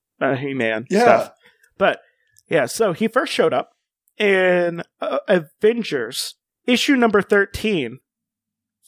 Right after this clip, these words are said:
Speaker 1: February nineteen sixty-five.
Speaker 2: Is
Speaker 1: The
Speaker 2: that him
Speaker 1: castle.
Speaker 2: slumped over the keyboard?
Speaker 1: Oh, shh, shh, we're not
Speaker 2: Sorry.
Speaker 1: there yet. The castle of Count Nefaria. And, yes, he is, he's over the,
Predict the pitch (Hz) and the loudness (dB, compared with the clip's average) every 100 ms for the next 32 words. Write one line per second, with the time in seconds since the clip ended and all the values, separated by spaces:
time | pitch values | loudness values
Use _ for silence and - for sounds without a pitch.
0 | _ 220 220 233 240 240 254 196 175 202 | _ 0 2 4 4 2 0 -4 0 0
1 | 254 - 220 220 - - - - 214 - | 0 -6 -6 -6 -6 -6 -6 -6 -6 0
2 | 202 170 107 117 - _ _ _ - 170 | 0 0 -4 -12 -20 _ _ _ -4 2
3 | 147 233 - 156 185 143 113 151 160 151 | 2 4 2 2 2 2 4 0 2 -2
4 | 147 175 185 240 - _ _ _ - 427 | -2 -2 2 0 -2 _ _ _ -12 -10
5 | - - - - - - 160 165 214 156 | -8 -8 -10 -12 -12 -4 -2 0 2 2
6 | 143 131 - _ _ _ _ - 180 185 | 2 -2 -8 _ _ _ _ -2 2 2
7 | - 240 220 208 151 120 170 160 135 _ | 2 0 0 -2 -2 -2 -2 -2 -2 _
8 | _ - - 220 156 - 170 151 - 175 | _ -14 -2 0 -2 -6 -4 -4 0 2
9 | 160 143 123 101 98 _ _ _ - 208 | 4 2 0 -4 -8 _ _ _ -2 2
10 | 180 131 - - 185 139 - 190 170 151 | 2 0 -6 0 2 2 -4 -2 2 2
11 | 147 131 - - - _ _ - 180 190 | 2 -4 -12 -12 -16 _ _ -14 -6 -4
12 | 147 - - _ - 165 147 131 117 _ | -4 -8 -16 _ 0 0 0 -4 -6 _
13 | _ - 127 123 | _ -8 -6 -6